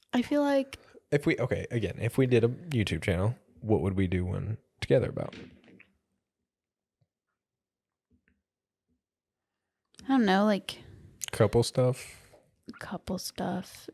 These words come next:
Speaker 1: I don't know, probably whatever's on our mind that
Speaker 2: Would we,
Speaker 1: week.
Speaker 2: would we try date ideas? Would we do a tiny home? Would we live off the grid? That's, those are the ones my mom listens to. She's always listening to,
Speaker 1: Yeah, she
Speaker 2: like,
Speaker 1: likes
Speaker 2: cr-
Speaker 1: the gardening things
Speaker 2: Yeah, it's always,
Speaker 1: and
Speaker 2: like, Christian couples,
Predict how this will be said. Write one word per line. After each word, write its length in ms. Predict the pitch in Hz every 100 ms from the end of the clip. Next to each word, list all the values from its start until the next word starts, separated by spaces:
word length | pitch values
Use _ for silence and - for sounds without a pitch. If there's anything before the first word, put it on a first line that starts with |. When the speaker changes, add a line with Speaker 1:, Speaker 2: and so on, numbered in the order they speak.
| -
Speaker 1:
I 60 |
don't 80 | 302
know, 100 | 247
probably 240 | 220 269 294
whatever's 460 | 226 220 214 214
on 100 | 208
our 100 | 185
mind 340 | 175 170 185 160
that 80 | 123
Speaker 2:
Would 100 | 101
we, 100 | 98
Speaker 1:
week. 80 | -
Speaker 2:
would 140 | 110
we 100 | 104
try 280 | 101 - 98
date 260 | 92 92 104
ideas? 480 | 107 107 107 107 101
Would 140 | 92
we 80 | 90
do 540 | 85 87 87 85 82 78 _ - _ -
a 80 | 82
tiny 480 | - 87 92 98
home? 600 | 95 95 92 92 95 92
Would 160 | 92 87
we 120 | 90
live 220 | 90 92
off 220 | 87 - -
the 100 | 69
grid? 320 | 95 98 92
That's, 200 | 110 110
those 220 | 117 127
are 60 | 113
the 60 |
ones 200 | 101 95
my 100 | 98
mom 300 | 98 92 92
listens 320 | 95 - -
to. 160 | - -
She's 180 | - 101
always 240 | 98 95
listening 360 | 98 - 95 90
to, 140 | - -
Speaker 1:
Yeah, 240 | - -
she 100 | -
Speaker 2:
like, 80 | -
Speaker 1:
likes 240 | 226 214 -
Speaker 2:
cr- 120 | -
Speaker 1:
the 340 | 190 185 208 -
gardening 560 | 196 185 190 180 180
things 280 | - 170 151
Speaker 2:
Yeah, 260 | 156 - 85
it's 100 | -
always, 160 | 113 101
Speaker 1:
and 60 | 95
Speaker 2:
like, 100 | -
Christian 420 | - 104 - 104
couples, 640 | - 98 104 101 98 104